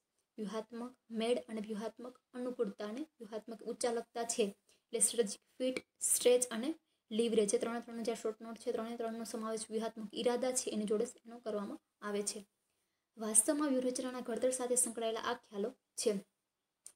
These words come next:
કે વ્યૂહરચનાનું જ્યારે ઘડતર કરવામાં આવે એની જોડે જ આ વ્યૂહાત્મક મેળ, વ્યૂહાત્મક ખેંચ અને ઉચ્ચાલકતા છે કે લીવરેજ છે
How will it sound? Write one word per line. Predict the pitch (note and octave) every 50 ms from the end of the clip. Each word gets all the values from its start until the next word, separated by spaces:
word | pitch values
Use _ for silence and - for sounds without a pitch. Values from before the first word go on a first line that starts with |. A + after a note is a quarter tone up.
| _
કે | - A#3+
વ્યૂહરચનાનું | A#3 A#3 A#3+ B3 B3 B3 B3+ B3 B3 B3
જ્યારે | B3 B3 B3 A#3+
ઘડતર | - - B3 G3 - C4+ C4 C4
કરવામાં | C4+ C4 C4+ C4+ C4 C4 C#4 C#4
આવે | A#3+ G#3+ G#3 - - _ _ _ _ _ -
એની | A#3+ A#3+ C4
જોડે | C4 - C4 C4 C4+ C4
જ | C4 C4+
આ |
વ્યૂહાત્મક | A#3+ A#3+ A#3+ B3 B3 - B3 A#3+ B3 A#3+ -
મેળ, | A3+ A3+ A3+ A#3+ C4+ - -
વ્યૂહાત્મક | A#3 A3 A3+ A3 - A3+ A3 G#3+
ખેંચ | - - B3+ B3 B3 -
અને | - A3+ A3
ઉચ્ચાલકતા | G#3+ G#3 G3+ - A#3+ G#3+ G#3+ G#3 - _ A3+ G#3+
છે | G#3 - G#3+
કે | - G3
લીવરેજ | G3+ G#3 A3 A3+ A3 G3+
છે | - - - A#3 G3 -